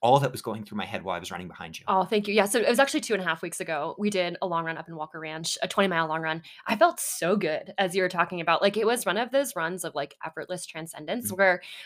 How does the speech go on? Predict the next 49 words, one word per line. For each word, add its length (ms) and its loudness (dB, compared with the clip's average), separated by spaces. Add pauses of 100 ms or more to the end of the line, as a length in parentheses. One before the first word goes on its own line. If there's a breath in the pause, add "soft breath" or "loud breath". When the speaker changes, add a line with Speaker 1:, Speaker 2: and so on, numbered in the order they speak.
(120)
Speaker 2:
I 200 8
actively 560 2
knew 220 0
I 120 0
was 180 0
running 240 -2
fast 380 -4
as 140 6
I 120 10
was 160 6
Speaker 1:
<laughs> 0 -
Speaker 2:
going. 380 2 (340 loud breath)
And 360 6
listeners 340 0
who 60 -2
have 80 2
been 100 2
listening 260 -2
to 60 -10
the 60 0
podcast 420 -2
know 140 -2
I've 180 0
been, 180 2 (360 loud breath)
I 100 4
was 260 2
shooting 300 -2
my 100 6
shot. 360 0
I 40 8
Speaker 1:
Yeah. 140 12
Speaker 2:
was 100 4
like, 160 4
"This 160 4
is, 160 2
we're 160 2
really 360 0
going 380 4
for 300 -4
this 200 -6
training 320 -4
block 300 -2
and 200 -2 (200 loud breath)
preparing 360 2
for 100 -2
Bandera 400 2
one 100 -2
hundred 280 -8
K." 320 -2